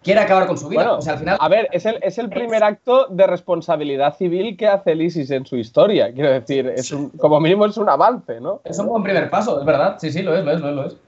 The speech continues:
Speaker 3: Pero el coronavirus combatiendo con, bueno, con, con cualquier tipo de persona. Ha parado el terrorismo, eh, está haciendo que, que la gente no vaya a trabajar y que aún así les paguen desde sus casas porque no pueden ir a trabajar. Algunos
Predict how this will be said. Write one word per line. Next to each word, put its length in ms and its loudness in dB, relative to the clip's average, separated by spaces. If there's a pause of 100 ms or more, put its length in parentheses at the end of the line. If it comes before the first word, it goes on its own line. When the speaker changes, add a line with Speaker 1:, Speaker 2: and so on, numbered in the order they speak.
Speaker 3:
Pero 280 2
el 80 -4
coronavirus 840 0
combatiendo 760 -6
con, 1040 0
bueno, 320 0
con, 360 -6
con 180 -10
cualquier 360 -6
tipo 280 0
de 80 0
persona. 420 -2 (320)
Ha 160 -2
parado 460 0
el 120 -8
terrorismo, 800 -8 (220)
eh, 320 -6
está 220 -2
haciendo 560 -4
que, 260 -4
que 100 -8
la 120 -6
gente 320 -6
no 120 0
vaya 220 2
a 40 -4
trabajar 640 0
y 120 -8
que 100 -6
aún 140 -2
así 380 -10
les 180 -6
paguen 340 -2
desde 200 -12
sus 160 -16
casas 320 -4
porque 180 -6
no 100 -4
pueden 220 -4
ir 80 -2
a 80 0
trabajar. 520 0
Algunos 200 2